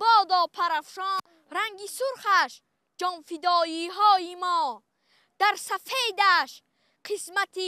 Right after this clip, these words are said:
фардои мо. Тоҷу ҳафт ахтар ба ҳам дар иттиҳод, ранги сабз армони сабзу эътиқод. Тоҷикистон, Тоҷикистон, парчамат бодо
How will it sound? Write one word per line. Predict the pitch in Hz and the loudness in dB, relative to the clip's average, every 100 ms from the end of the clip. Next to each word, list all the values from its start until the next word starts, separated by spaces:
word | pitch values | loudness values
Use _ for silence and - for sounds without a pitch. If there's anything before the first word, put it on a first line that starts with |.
| 349 | -8
фардои | - 381 320 277 415 381 339 339 330 | -4 -4 -4 2 4 4 0 -8 -4
мо. | 349 311 220 _ _ _ _ _ - | -2 -2 -4 _ _ _ _ _ 0
Тоҷу | 392 359 285 381 | 4 4 0 -2
ҳафт | 381 - - | -4 -2 -4
ахтар | 370 - 427 415 403 359 _ _ _ _ | -4 -4 0 4 2 0 _ _ _ _
ба | 330 339 | -2 -2
ҳам | 392 339 | -6 -2
дар | 359 349 _ 349 | -2 -2 _ -10
иттиҳод, | 339 - 359 392 440 415 277 _ _ _ _ _ _ - | -8 -8 -4 4 6 6 2 _ _ _ _ _ _ -10
ранги | 302 294 285 - | -10 -8 -14 -6
сабз | 392 403 359 - _ _ _ - | 0 0 0 -6 _ _ _ -4
армони | 285 294 320 349 330 311 294 | -4 -2 -2 -2 -2 -10 -14
сабзу | - 415 294 311 339 - | -8 -8 -8 -10 -10 -6
эътиқод. | 320 - - _ 339 311 233 _ _ _ _ _ - | -8 -10 -20 _ -4 -4 -6 _ _ _ _ _ -2
Тоҷикистон, | 427 415 403 453 427 - - 508 494 440 269 _ _ _ _ | 2 2 0 -4 -4 -6 0 4 6 4 0 _ _ _ _
Тоҷикистон, | 381 349 294 269 - 285 - 392 381 359 311 - _ _ _ _ | 2 2 2 -6 -16 -16 -12 -6 -4 -4 -6 -12 _ _ _ _
парчамат | 427 392 - 466 403 320 294 | -6 -6 -4 -6 -6 -10 -6
бодо | 349 427 370 311 | 2 4 4 2